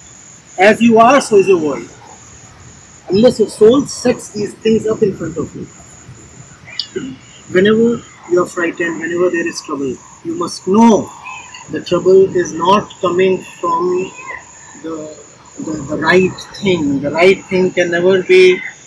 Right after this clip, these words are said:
a source of trouble. The troubles are coming from your inner resistance to the right thing. Hope your road is a long one.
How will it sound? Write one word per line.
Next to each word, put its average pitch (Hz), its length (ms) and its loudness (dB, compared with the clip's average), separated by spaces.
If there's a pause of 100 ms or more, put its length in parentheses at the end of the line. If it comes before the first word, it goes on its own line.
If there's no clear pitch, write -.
(220)
a 165 60 -8
source 175 480 -6
of 180 240 2 (800)
trouble. 190 280 4 (1120)
The - 120 -18
troubles 226 640 2
are 196 360 2
coming 214 420 2
from 190 340 -4
your 202 220 -2
inner 190 220 2
resistance 180 800 0
to 180 100 -6
the 160 120 -4
right 131 200 -4
thing. - 360 -12 (3000)
Hope 226 240 6
your 190 140 4
road 180 240 4
is 175 100 0
a 180 60 4
long 143 340 -2
one. 131 260 -2